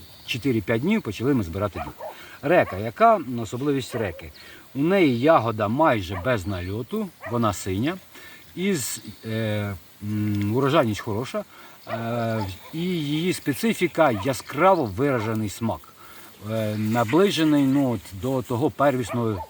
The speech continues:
чорничного. Е, тобто, хто любить яскравий смак,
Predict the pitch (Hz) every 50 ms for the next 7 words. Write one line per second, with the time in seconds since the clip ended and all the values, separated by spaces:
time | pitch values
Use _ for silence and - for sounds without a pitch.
0 | - - _ _ - - 139 131 120 123 131 123 104 - - - 85 73 69 73
1 | - - - - - - - - - - - - 98 98 101 101 - - 147 143
2 | 117 - - 156 147 139 117 - - - - - - - - 180 170 170 180 156
3 | 143 147 120 - 139 123 - - 156 156 151 151 160 156 139 - - - 170 202
4 | 226 220 196 - -